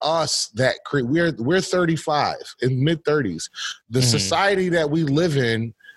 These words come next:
Speaker 1: is create the, the way we function,
Speaker 2: Okay.
Speaker 1: the, the cancel
Speaker 2: Yeah.
Speaker 1: culture, all of that shit comes from us.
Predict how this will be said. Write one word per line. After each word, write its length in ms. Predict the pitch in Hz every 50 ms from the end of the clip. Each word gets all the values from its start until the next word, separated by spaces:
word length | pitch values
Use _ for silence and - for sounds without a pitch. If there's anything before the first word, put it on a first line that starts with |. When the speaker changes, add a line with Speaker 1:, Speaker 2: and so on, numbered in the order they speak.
| _ _ _ -
Speaker 1:
is 220 | 151 156 151 139
create 400 | - - - 170 165 156 135 135
the, 100 | 131 139
the 120 | 135 135 135
way 180 | 127 156 170
we 180 | 185 175 180 180
function, 500 | 175 - - 170 185 185 - - 185 185
Speaker 2:
Okay. 260 | 202 160 165 143 131 131
Speaker 1:
the, 180 | 127 120 107 - _ _ _ _ -
the 80 | 139
cancel 380 | 139 - - 180 190 196 165 156
Speaker 2:
Yeah. 80 | 147 -
Speaker 1:
culture, 400 | - 208 190 190 - - 190 170
all 160 | 151 170 190
of 80 | 202 208
that 100 | 196 190
shit 200 | - - 185 -
comes 180 | - 190 160
from 180 | - 165 156 - _ -
us. 520 | 160 180 - - - - - - - -